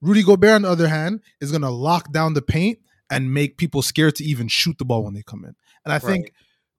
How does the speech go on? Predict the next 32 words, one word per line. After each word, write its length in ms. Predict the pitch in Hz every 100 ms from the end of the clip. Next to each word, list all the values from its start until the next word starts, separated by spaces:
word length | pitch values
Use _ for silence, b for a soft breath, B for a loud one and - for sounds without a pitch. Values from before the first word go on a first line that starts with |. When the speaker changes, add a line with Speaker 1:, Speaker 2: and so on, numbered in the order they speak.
| _ _
Speaker 1:
Rudy 220 | 160 208
Gobert's 400 | 208 196 185 190
come 220 | - 190 180
out 180 | 180 - _ _ _
publicly 380 | - 170 160 175
even 180 | 156 151
this 140 | 151
season 260 | - 185 151
saying, 240 | - 151
like, 160 | 127 117 _ _ _ _ _ _ _ _ -
"We 100 | 143
gotta 200 | 175 156
play 180 | 165 131
defense 380 | 170 - 117
'cause 160 | - 127
guys 260 | 156 165 139
are 40 |
just 120 | 143
walking 460 | 131 147 - 147 131
right 180 | 143 127
by 220 | 147 135
us," 300 | 92 - - -
right? 220 | 127 156 b b
That's 180 | 170 190
gonna 160 | 202
annoy 200 | 170 165 151
a 40 |
guy 140 | 151 143
like 120 | 135
Donovan 360 | 135 135 117 139
Mitchell 280 | - - _ _ _ _ _ _ -
because 560 | 131 - 117 107 -